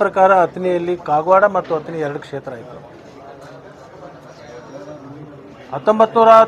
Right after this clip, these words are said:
ತೊಂಬತ್ತೈದರಲ್ಲಿ ನನ್ನನ್ನು ಜಿಲ್ಲಾ ಮಧ್ಯವರ್ತಿ ಬ್ಯಾಂಕಿಗೆ ಕಳಿಸ್ಲಿಕ್ಕೆ ಒಂದು ಶಕ್ತಿಯಾಗಿ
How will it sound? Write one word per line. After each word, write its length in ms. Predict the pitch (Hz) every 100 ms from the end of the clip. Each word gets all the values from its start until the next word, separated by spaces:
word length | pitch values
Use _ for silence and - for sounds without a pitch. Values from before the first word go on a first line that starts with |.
| -
ತೊಂಬತ್ತೈದರಲ್ಲಿ 880 | 175 180 208 - 190 196 196 190 202 185
ನನ್ನನ್ನು 380 | 175 185 190 196 170
ಜಿಲ್ಲಾ 220 | 165 185 202
ಮಧ್ಯವರ್ತಿ 440 | 202 190 202 196 202 175
ಬ್ಯಾಂಕಿಗೆ 460 | 185 180 185 180 190 -
ಕಳಿಸ್ಲಿಕ್ಕೆ 560 | 170 175 175 175 185 196 214 - - - - - - - - - - - - -
ಒಂದು 140 | 165 180 -
ಶಕ್ತಿಯಾಗಿ 520 | 208 - 240 214 202